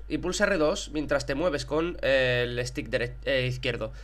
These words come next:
Eso estabiliza la, estabiliza la retícula del arma para que sea más fácil apuntar y reduce la expansión de la retícula mientras apuntas. Nivel de habilidad dos, o sea, se, esto. Cuando estés con concentración, las armas a distancia tendrán más potencia para parar a enemigos más débiles.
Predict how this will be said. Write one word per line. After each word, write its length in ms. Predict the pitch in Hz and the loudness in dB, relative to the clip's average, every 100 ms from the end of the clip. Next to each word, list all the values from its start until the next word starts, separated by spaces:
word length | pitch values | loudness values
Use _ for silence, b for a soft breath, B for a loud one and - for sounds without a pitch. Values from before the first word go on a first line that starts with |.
| B B B B | B B B B
Eso 160 | 170 254 | 0 4
estabiliza 440 | 269 226 196 214 | 6 6 4 2
la, 100 | 208 | 2
estabiliza 580 | - 165 143 156 175 220 | 2 2 2 0 2 4
la 80 | 190 | 4
retícula 320 | 160 175 185 | 2 2 4
del 100 | 170 | 4
arma 180 | 156 - | 4 2
para 120 | 170 | -2
que 80 | 143 | 0
sea 80 | |
más 120 | 143 135 | -2 -2
fácil 220 | 147 147 | -2 0
apuntar 340 | 143 151 160 | 0 -2 -2
y 40 | 151 | 0
reduce 260 | 156 139 | -2 -2
la 80 | 165 | -4
expansión 320 | 156 147 139 | -2 -4 -2
de 60 | 151 | 0
la 80 | 143 | 0
retícula 340 | 127 143 160 | -2 -2 -2
mientras 240 | 147 127 | -2 -4
apuntas. 640 | 127 127 120 113 - - - - - - - - - - - - B B B B - | -4 -4 -4 -4 -8 -8 -8 -8 -8 -8 -10 -10 -12 -12 -10 -8 B B B B -6
Nivel 520 | 147 151 175 220 214 | 0 4 6 6 4
de 100 | 180 | 2
habilidad 340 | 160 156 185 165 | 4 4 4 4
dos, 380 | 135 135 120 - | 2 2 0 -4
o 60 | |
sea, 120 | 120 | -4
se, 300 | 143 127 120 - | 0 0 0 0
esto. 460 | 156 - - 110 - B B B B B B B | 0 -2 -6 -10 -12 B B B B B B B
Cuando 160 | - 175 | 2 4
estés 220 | 170 226 | 6 4
con 160 | 269 269 | 2 2
concentración, 580 | 233 202 185 180 202 208 | 2 2 2 2 4 2
las 160 | 190 | 4
armas 240 | 196 190 185 | 2 2 0
a 40 | |
distancia 380 | 175 202 196 190 | 0 0 -2 -4
tendrán 340 | 170 151 180 | -4 2 2
más 260 | 175 180 175 | 2 0 0
potencia 440 | 156 185 185 180 | -2 -2 0 2
para 200 | 160 143 | 4 4
parar 260 | 135 143 156 | 6 4 4
a 60 | |
enemigos 340 | 151 135 127 120 | 0 -2 -4 -2
más 140 | 139 | 0
débiles. 560 | 196 240 233 233 220 | 2 2 4 2 0